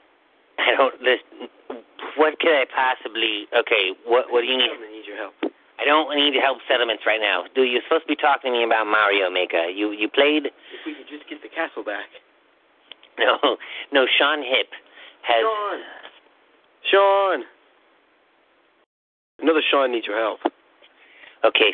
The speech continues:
Speaker 1: so <sighs> Sean Hip is a Mario Maker map crafter, map maker, Mario Maker.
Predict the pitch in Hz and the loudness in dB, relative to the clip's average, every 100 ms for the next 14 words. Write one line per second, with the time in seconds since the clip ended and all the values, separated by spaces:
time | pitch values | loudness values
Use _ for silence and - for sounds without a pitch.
0 | - 110 101 - - - - - - - | 2 2 2 -2 -12 -20 -20 -20 -20 -20
1 | - - - - - - - - - - | -20 -20 -10 -2 0 0 -2 -6 -10 -14
2 | - - - 147 165 107 98 - - _ | -12 -4 0 2 0 0 0 -2 -12 _
3 | _ - - - 113 107 104 95 95 107 | _ -20 -14 -4 0 2 2 2 -2 -6
4 | 107 110 107 104 98 95 92 _ - 98 | -2 0 2 2 2 0 -4 _ -6 -4
5 | 95 98 87 85 _ - 107 92 - - | 0 0 -2 -6 _ -2 0 0 -6 -20
6 | _ _ _ _ _ _ _ _ _ _ | _ _ _ _ _ _ _ _ _ _
7 | _ _ _ _ _ - 110 120 - 165 | _ _ _ _ _ -2 0 0 2 0
8 | 170 _ _ _ _ _ _ _ _ - | 0 _ _ _ _ _ _ _ _ -4
9 | 113 135 139 - 156 165 - _ _ _ | -2 0 0 2 0 0 -6 _ _ _
10 | _ _ _ - 95 104 113 117 117 120 | _ _ _ -2 2 4 2 2 0 2